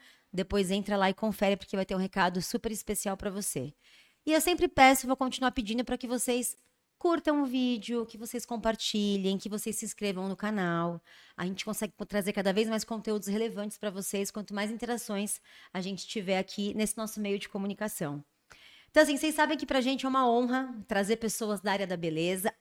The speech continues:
Hoje é o nosso primeiro convidado, que já foi do mundo das unhas, mas que hoje tá num caminho um pouquinho diferente. Mas ele tem muita coisa pra contar aqui pra vocês.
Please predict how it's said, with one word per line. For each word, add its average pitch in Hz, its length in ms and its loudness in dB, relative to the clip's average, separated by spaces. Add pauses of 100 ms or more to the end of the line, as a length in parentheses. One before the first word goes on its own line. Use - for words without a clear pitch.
Hoje 240 340 8
é 254 40 -2
o 240 40 -2
nosso 233 180 -2
primeiro 240 220 0
convidado, 202 640 2
que - 300 -6 (100)
já 190 280 4
foi 240 400 2
do 349 100 -2
mundo 262 240 0
das 208 240 2
unhas, 165 480 2 (440)
mas 233 200 -2
que 294 160 -4
hoje 247 260 2
tá 247 140 0
num 247 140 -2
caminho 226 340 -2
um 220 40 -2
pouquinho 208 360 -2
diferente. 175 680 -2 (240)
Mas 190 100 -4
ele 220 100 -4
tem 226 120 -6
muita 254 260 -2
coisa 220 240 0
pra 196 120 0
contar 190 260 -4
aqui - 140 -6
pra - 140 -6
vocês. 170 560 -8